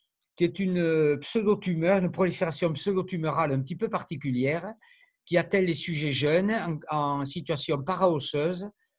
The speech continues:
avec une croissance rapide dans une ambiance, euh, forte, symptomatique. l'I R M est très perturbé, on va le voir tout à l'heure.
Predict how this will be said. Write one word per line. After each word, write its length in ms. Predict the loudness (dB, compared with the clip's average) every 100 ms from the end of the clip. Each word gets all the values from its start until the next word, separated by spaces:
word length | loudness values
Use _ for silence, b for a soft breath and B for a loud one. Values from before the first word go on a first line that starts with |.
| _ -4
avec 260 | 0 0
une 140 | 0 0
croissance 480 | 0 0 2 2
rapide 460 | 0 -4 -4 -6 -2
dans 160 | 0 0
une 260 | 0 0
ambiance, 580 | 0 2 4 4 2 4
euh, 380 | 4 4 2 -4 _ _ _ _ _
forte, 480 | -8 0 2 0 -2 -2 -2 -8 _ -10
symptomatique. 1080 | -2 0 2 4 4 4 2 2 2 4
l'I 400 | 2 2 2 2
R 100 | 2
M 160 | 2 0
est 120 | -4
très 160 | -2 -2
perturbé, 580 | -2 -4 -4 2 2
on 80 | 4
va 100 | 2
le 80 | 0
voir 260 | -2 -4 -6
tout 140 | -6
à 120 | -2
l'heure. 320 | 0 0 0